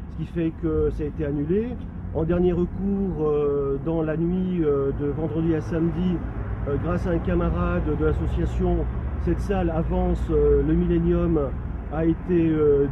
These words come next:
dénichée. On a passé un contrat avec une agence d'événementiel. Et cette agence événementielle, à minuit moins le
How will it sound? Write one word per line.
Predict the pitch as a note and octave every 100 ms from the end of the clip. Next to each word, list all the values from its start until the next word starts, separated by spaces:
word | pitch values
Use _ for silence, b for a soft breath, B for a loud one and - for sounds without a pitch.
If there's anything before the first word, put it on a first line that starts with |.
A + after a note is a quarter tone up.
| D3
dénichée. | E3 E3+ - G#3+ A#3+ F#3
On | D#3
a | D#3
passé | E3 D#3 F#3
un | D#3+
contrat | - E3+ - F3+ F3+ E3 - - - -
avec | D3 D3 D#3+ D#3+
une | E3 D#3 D3+
agence | D#3 D3 D#3 D#3 -
d'événementiel. | D3 D3 D3 D3+ D3 D3 D3 - F#3+ A#3+ B3+ - - - E3+
Et | E3 E3 D#3+
cette | F#3 F3+
agence | F3 F3+ F3
événementielle, | E3+ D#3+ E3 E3 - F#3 D#3+
à |
minuit | D#3 F3+ F3+
moins | E3
le | D3+